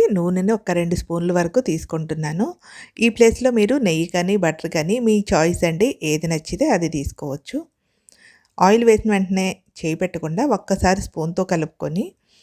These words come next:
తర్వాత కొంచెం ఆయిల్ చల్లారిన తర్వాత చేత్తో నూనెంతా పిండిలో కలిసేలా కలుపుకోవాలి. పిండిలో ఆయిల్ బాగా మిక్స్ అయ్యేలా కలుపుకున్న తర్వాత ఇప్పుడు కొంచెం కొంచెం వాటర్ వేసుకొని పిండిని సాఫ్ట్గా కలుపుకోవాలి.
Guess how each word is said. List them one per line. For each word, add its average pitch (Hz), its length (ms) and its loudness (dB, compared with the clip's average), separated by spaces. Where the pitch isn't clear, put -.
తర్వాత 175 380 4
కొంచెం 233 500 -2
ఆయిల్ 175 260 2
చల్లారిన 175 460 2
తర్వాత 156 400 -2
చేత్తో 165 440 -2
నూనెంతా 208 440 2
పిండిలో 185 400 0
కలిసేలా 165 520 -2
కలుపుకోవాలి. 139 760 -8
పిండిలో 202 400 4
ఆయిల్ 175 280 0
బాగా 156 340 0
మిక్స్ 180 320 0
అయ్యేలా 175 320 2
కలుపుకున్న 202 580 2
తర్వాత 156 480 -2
ఇప్పుడు 262 240 4
కొంచెం 214 400 4
కొంచెం 214 300 4
వాటర్ 165 300 2
వేసుకొని 170 420 0
పిండిని 175 480 0
సాఫ్ట్గా 165 560 -2
కలుపుకోవాలి. - 760 -4